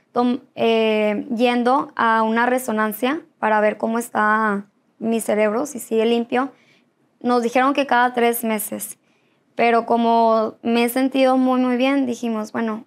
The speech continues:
un mes más, cada cuatro". Llevo yo creo que como unas siete o seis resonancias, gracias a Dios, todas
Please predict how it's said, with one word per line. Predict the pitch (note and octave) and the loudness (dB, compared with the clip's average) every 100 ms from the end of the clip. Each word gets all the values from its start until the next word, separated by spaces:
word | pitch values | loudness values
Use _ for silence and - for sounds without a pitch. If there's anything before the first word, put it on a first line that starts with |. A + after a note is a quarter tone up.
| _ | _
un | A#3+ B3 | -6 -4
mes | B3+ B3 | -4 -4
más, | A#3 A3+ - - | -4 -6 -12 -12
cada | - A#3 A#3+ | 0 2 2
cuatro". | A#3+ A3+ A3+ - _ _ _ _ _ _ _ _ _ _ - | 2 0 -2 -10 _ _ _ _ _ _ _ _ _ _ -2
Llevo | B3 B3 C4+ | 2 4 4
yo | C#4 B3+ | 2 2
creo | C4+ | 0
que | C4+ | -2
como | C#4 B3 A3+ | -2 0 0
unas | A3+ A#3 A#3+ | 0 0 -2
siete | - A#3 A#3+ B3 B3+ C4 C#4 C#4 _ _ _ _ - | 0 0 2 2 2 2 0 -6 _ _ _ _ -14
o | A3 | -10
seis | - A3+ A3+ | 0 2 2
resonancias, | A#3+ B3 A#3 A3+ A3 B3+ D4 - - _ _ - | 0 -2 0 0 0 -2 -2 -6 -14 _ _ -8
gracias | A3+ A3 G#3+ A#3 A3+ | -2 0 0 -2 0
a | |
Dios, | A3 G#3+ A3+ - | 0 0 -2 -6
todas | A#3 G#3+ A3 A3 | 0 2 0 -4